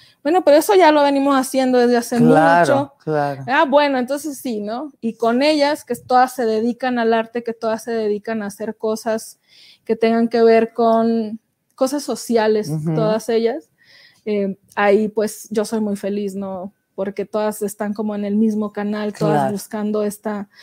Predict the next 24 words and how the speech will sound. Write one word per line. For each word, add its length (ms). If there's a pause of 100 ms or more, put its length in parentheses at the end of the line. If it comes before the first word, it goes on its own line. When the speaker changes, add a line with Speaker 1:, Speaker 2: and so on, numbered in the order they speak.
(200)
Speaker 1:
visibilidad 720
de 140
todo, 460 (320)
¿no? 240
Como 280
de 100
las 180
cosas 240
más 280
vulnerables. 800 (180)
Speaker 2:
Hay 180
una 200
causa 400
en 80
Speaker 1:
Ahí 140
Speaker 2:
común, 300
Speaker 1:
están, 120
Speaker 2:
hay 180
una 220
causa 440
en 80
Speaker 1:
exacto. 40
Speaker 2:
común, 480
¿no? 240